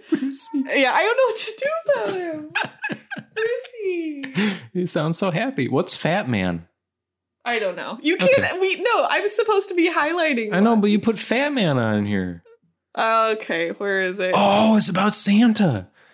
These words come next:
Speaker 1: And you put guests next to it. What does that
Speaker 2: Oh,
Speaker 1: mean?
Speaker 2: actually, this is the other one I wanted to touch on. Yes,
Speaker 1: Oh, thank
Speaker 2: this is
Speaker 1: you.
Speaker 2: important.
Speaker 1: Okay,
Speaker 2: Okay,
Speaker 1: Fat
Speaker 2: so
Speaker 1: Man.
Speaker 2: can you please read the description?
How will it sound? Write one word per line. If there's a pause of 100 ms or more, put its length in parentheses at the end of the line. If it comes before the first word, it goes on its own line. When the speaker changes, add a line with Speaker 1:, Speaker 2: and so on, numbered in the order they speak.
(320)
Speaker 1:
And
you
put
guests
next
to
it.
What
does
that
Speaker 2:
Oh,
Speaker 1:
mean?
Speaker 2:
actually,
this
is
the
other
one
I
wanted
to
touch
on.
Yes,
Speaker 1:
Oh,
thank
Speaker 2:
this
is
Speaker 1:
you.
Speaker 2:
important.
Speaker 1:
Okay,
Speaker 2:
Okay,
Speaker 1:
Fat
Speaker 2:
so
Speaker 1:
Man.
Speaker 2:
can
you
please
read
the
description?